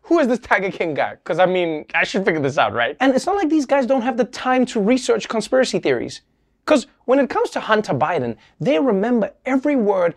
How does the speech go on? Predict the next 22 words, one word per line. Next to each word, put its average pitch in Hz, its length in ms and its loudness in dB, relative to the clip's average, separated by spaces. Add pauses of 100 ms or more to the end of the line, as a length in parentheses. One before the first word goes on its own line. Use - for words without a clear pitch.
(140)
like 185 160 0
it's 190 120 -6
the 208 80 -2
lyrics 220 460 0
to 226 100 -4
their 196 120 2
favorite 202 400 0
song. 143 480 -2
"The 156 80 -4
Burisma 165 640 0
emails 185 400 2
decrypted 175 500 0
from 180 200 0
the 160 40 0
Delaware 180 480 0
laptop 185 560 0
have 180 140 -4
been 156 160 -2
verified 180 500 0
by 160 140 -2
Tony 202 340 0
Bobulinski." 151 920 -2